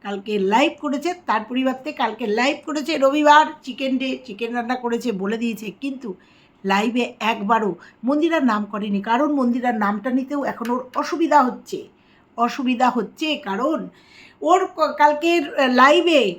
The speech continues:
অজস্র কমেন্ট ছিল, অজস্র কমেন্ট ছিল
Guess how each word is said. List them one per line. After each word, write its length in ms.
অজস্র 800
কমেন্ট 460
ছিল, 380
অজস্র 680
কমেন্ট 400
ছিল 320